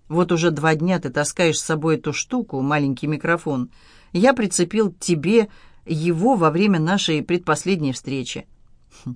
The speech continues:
Пименов слабо улыбнулся. «Но я мог вчера сменить рубашку». Майор развёл руками. «Пришлось рискнуть, тем более, что другого выхода у меня всё равно не было».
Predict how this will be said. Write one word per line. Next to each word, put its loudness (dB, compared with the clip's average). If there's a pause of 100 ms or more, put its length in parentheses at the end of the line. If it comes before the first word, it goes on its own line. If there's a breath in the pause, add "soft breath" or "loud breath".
(120)
Пименов -4
слабо -4
улыбнулся. -4 (260 loud breath)
«Но 4
я 4
мог 4
вчера 2
сменить 2
рубашку». -2 (440)
Майор 0
развёл -2
руками. -2 (640 soft breath)
«Пришлось 2
рискнуть, 2
тем 0
более, 4
что -6
другого 0
выхода -2
у -2
меня -2
всё -6
равно 0
не 0
было». -8